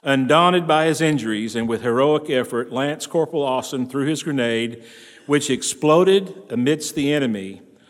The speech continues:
halting their furious attack. By his bold leadership, wise judgment, and complete dedication to duty, Lance Corporal Austin reflected great credit upon himself and upheld the highest traditions of the Marine Corps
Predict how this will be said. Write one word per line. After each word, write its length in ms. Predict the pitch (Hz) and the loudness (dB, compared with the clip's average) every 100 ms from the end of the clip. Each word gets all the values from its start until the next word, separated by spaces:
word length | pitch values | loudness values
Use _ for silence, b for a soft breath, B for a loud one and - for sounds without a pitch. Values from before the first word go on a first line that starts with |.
| b b | b b
halting 680 | 147 156 160 175 160 151 - | 0 2 0 -2 -2 -4 -4
their 180 | 123 | -4
furious 640 | 113 143 143 147 147 147 - | -2 -2 0 2 0 -2 -6
attack. 600 | - - 127 104 92 - - _ _ b b b b b b | -10 -8 -6 -6 -8 -18 -20 _ _ b b b b b b
By 160 | 143 147 | 2 2
his 180 | 131 | 2
bold 380 | 107 143 151 139 | 2 4 4 4
leadership, 640 | 143 185 185 - 208 208 123 | 2 2 2 2 2 2 2
wise 460 | 139 156 170 165 | 4 6 4 0
judgment, 540 | - 160 143 139 135 - | 2 2 2 0 -2 -2
and 140 | 139 - | -8 -4
complete 540 | 120 - 165 170 147 | -6 0 0 0 0
dedication 680 | 143 139 139 156 147 - 135 | 0 0 -4 -4 -4 -4 -4
to 100 | 117 | -2
duty, 540 | 131 139 110 107 110 B B B B B | 0 0 -2 -6 -10 B B B B B
Lance 420 | 127 147 160 160 - | 0 2 2 -2 -4
Corporal 420 | 165 160 156 143 | 0 0 2 -2
Austin 420 | 156 156 - 127 | 0 -2 -2 -4
reflected 540 | 117 110 156 135 123 104 | -4 -4 -4 -4 -6 -4
great 280 | 139 165 - | -2 -2 -2
credit 320 | 139 123 117 | 0 0 -2
upon 280 | 117 127 127 | -6 -4 -2
himself 580 | 123 - 131 117 107 - B B B B B | -4 -2 0 -2 -4 -16 B B B B B
and 100 | 131 | -2
upheld 440 | 127 147 135 127 | 0 2 2 2
the 100 | 113 | -2
highest 380 | 127 135 143 135 | -2 0 -2 -4
traditions 500 | 135 120 117 135 117 | -4 -4 -4 -6 -6
of 80 | 110 | -4
the 40 | |
Marine 260 | 110 127 123 | -2 -2 -2
Corps 440 | 113 101 95 101 | -4 -6 -8 -10